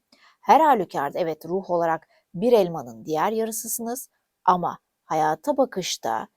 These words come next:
ya da birlikte olup olmamanızda, kimileri belki de yasak aşk gözüyle bakıyor olabilir. Kiminizin arasında öyle bir dinamik olabilir. Ee, evet derin bir ruh eşi bağlantısı ama aynı zamanda gelgitler, korkular ya da pişmanlıklar var bu kişide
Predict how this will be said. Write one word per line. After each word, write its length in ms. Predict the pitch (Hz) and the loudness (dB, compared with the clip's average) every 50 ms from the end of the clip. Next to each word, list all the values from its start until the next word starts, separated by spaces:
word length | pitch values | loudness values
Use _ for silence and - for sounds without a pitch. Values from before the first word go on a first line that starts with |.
| _ _ _ - - | _ _ _ -6 -2
ya 80 | 175 | 0
da 120 | 196 202 170 | 0 2 2
birlikte 380 | 196 196 196 208 208 - - | 2 0 0 -2 -4 -4 -4
olup 320 | - - 233 233 208 _ - | -2 -2 -2 -4 -4 _ 0
olmamanızda, 840 | - 185 190 190 185 180 147 - - 196 190 180 - - 107 90 - _ - _ | 2 2 2 2 -2 -6 -8 -10 -12 -14 -14 -16 -12 -10 -10 -10 -10 _ -16 _
kimileri 320 | - 185 175 175 170 175 | -10 -8 -4 -2 -2 0
belki 260 | 175 165 165 160 - 170 | 0 0 -2 -4 -4 -4
de 140 | 180 185 - _ _ _ _ _ - | -4 -4 -4 _ _ _ _ _ -8
yasak 320 | 175 170 - - 233 220 - | -6 -4 -2 -2 -2 -2 -4
aşk 220 | - - - - | -6 -6 -8 -6
gözüyle 380 | 165 170 143 - 156 131 143 127 | -6 -6 -6 -6 -6 -6 -4 -6
bakıyor 300 | 139 139 - - 135 120 | -6 -8 -8 -8 -6 -6
olabilir. 240 | 123 117 117 - | -6 -6 -8 -10
Kiminizin 320 | - - 175 170 165 160 165 | -10 -10 -10 -10 -8 -8 -8
arasında 240 | 160 156 - - 143 | -10 -10 -8 -4 -2
öyle 160 | 185 180 180 | -2 -2 -2
bir 140 | 165 160 156 | -4 -6 -8
dinamik 360 | 147 135 139 147 135 _ - | -12 -16 -16 -16 -16 _ -14
olabilir. 460 | 135 127 120 - 147 202 240 254 - _ _ _ _ - _ - - _ _ _ _ - | -10 -10 -10 -8 -4 -6 -6 -6 -8 _ _ _ _ -20 _ -20 -20 _ _ _ _ 0
Ee, 580 | 190 185 180 175 165 165 165 165 165 165 156 - | 2 2 4 2 0 0 0 -2 -2 -2 0 0
evet 200 | 208 180 156 - - | 0 -2 -2 -4 -6
derin 240 | - 175 170 185 196 | -6 -4 -4 -4 -4
bir 80 | 202 208 | -4 -2
ruh 100 | 214 214 | -2 -2
eşi 200 | 214 214 - 214 | -2 -4 -4 -2
bağlantısı 680 | 226 220 220 226 220 214 208 208 - - - 233 240 _ _ _ _ _ _ - | 0 0 0 0 -2 -4 -4 -6 -6 -4 -6 -8 -8 _ _ _ _ _ _ -14
ama 140 | - 151 160 | -10 -8 -4
aynı 180 | 190 208 185 165 | -4 -4 -4 -4
zamanda 440 | 160 156 147 143 147 156 196 208 208 _ _ _ _ - | -6 -6 -8 -6 -4 -4 -4 -4 -4 _ _ _ _ -8
gelgitler, 720 | - 151 147 151 165 160 _ - 196 196 202 214 208 - - _ | -6 -6 -6 -6 -8 -12 _ -2 0 0 0 0 -4 -12 -20 _
korkular 580 | - 165 156 - - 170 175 190 208 214 214 | -12 -12 -12 -10 -8 -4 -2 -2 0 -2 -4
ya 160 | 208 180 160 | -6 -8 -6
da 120 | - 190 190 | -6 -8 -8
pişmanlıklar 760 | - 151 - - 143 131 131 123 - - _ - 160 160 160 | -8 -12 -12 -12 -12 -14 -16 -16 -18 -18 _ -8 -8 -6 -6
var 300 | - 147 151 143 - _ | -6 -6 -8 -8 -8 _
bu 40 | 180 | -18
kişide 400 | _ - - - - - 175 185 | _ -12 -12 -10 -8 -6 -8 -8